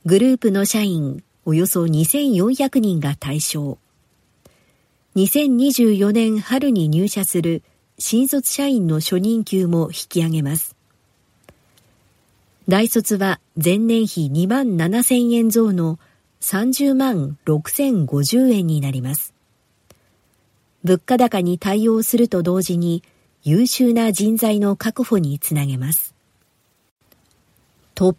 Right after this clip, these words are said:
版が社内転職サイト。まず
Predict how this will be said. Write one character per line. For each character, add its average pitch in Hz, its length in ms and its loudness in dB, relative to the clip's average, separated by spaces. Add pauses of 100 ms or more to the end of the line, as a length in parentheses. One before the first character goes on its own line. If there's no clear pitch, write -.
版 285 260 2
が 240 240 2 (240)
社 - 280 0
内 294 260 0
転 269 300 2
職 247 260 0
サ 226 160 0
イ 196 100 0
ト。 - 220 -8 (680)
ま 233 180 2
ず 240 220 0